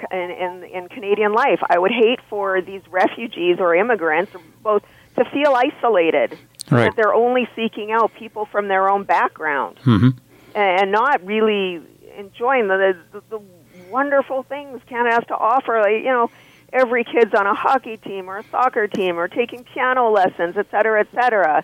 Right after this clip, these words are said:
Speaker 2: Right.
Speaker 1: I think that's, that's an important part of Canadian life, where it's expected that you will be literate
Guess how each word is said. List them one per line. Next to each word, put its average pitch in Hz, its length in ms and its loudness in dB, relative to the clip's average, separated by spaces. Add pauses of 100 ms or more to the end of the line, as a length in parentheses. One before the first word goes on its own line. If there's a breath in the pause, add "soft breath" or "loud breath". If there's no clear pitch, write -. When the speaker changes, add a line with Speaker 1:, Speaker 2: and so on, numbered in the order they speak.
(120)
Speaker 2:
Right. 123 340 2
Speaker 1:
I 226 120 2
think 247 240 -4
that's, 240 280 0
that's 240 200 0
an 240 80 -8
important 233 420 -10
part 233 200 -2
of 226 60 0
Canadian 233 460 -4
life, 240 300 0
where 175 60 -2
it's 180 100 -8
expected 220 640 -2
that 180 180 2 (600 soft breath)
you 190 120 -16
will 175 400 2 (240)
be 185 340 -14
literate 175 640 4